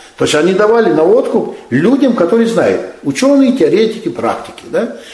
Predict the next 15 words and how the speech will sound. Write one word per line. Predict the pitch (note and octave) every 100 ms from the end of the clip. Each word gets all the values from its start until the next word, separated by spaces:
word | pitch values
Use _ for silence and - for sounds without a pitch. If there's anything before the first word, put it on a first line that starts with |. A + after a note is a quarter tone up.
| -
Вот | C#3 F3
этот | F3 -
вкупе | B3 - A#2+ - - -
союз | - D#3 A#3 A#3+ - - - -
создавал | - D#3 C#3+ F#3 A#3 A3+
программы | D#3+ C#3+ E3+ G#3+ G#3 G3 -
и | D#3+
учебные | - G#3 F#3 E3 D3+
планы | D#3+ G3+ G#3 G#3 - - -
для | G2+ B2 E3+ F3+ F#3 F3+ - - - A#3
всего | - F3+ D#3 F3+ A3+ A3+
образовательного | D3 F#3+ D3+ D3+ G3 G3 F3 D#3
пространства | C3+ B2+ - F3 G3+ G#3+ G3+ E3+
Советского | A2 B2 D3+ - C3
Союза. | - C3 A#2+ -